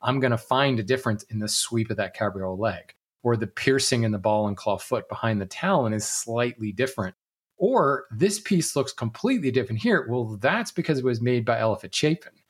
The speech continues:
you know, and not these other two guys. So he had to really put on his historian hat. And then he put out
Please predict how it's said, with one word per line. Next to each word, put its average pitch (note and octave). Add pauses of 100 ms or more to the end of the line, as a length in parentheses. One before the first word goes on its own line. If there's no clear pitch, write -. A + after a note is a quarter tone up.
(320)
you A2
know, G#2+
and A2
not E3
these A2+
other G2
two -
guys. F2
So A#2
he G#3+
had D#3+
to G2+ (380)
really B2+
put C3
on A#2+
his G#2
historian A#2+
hat. F2+ (560)
And B2+
then D3+
he G#3+
put -
out D#3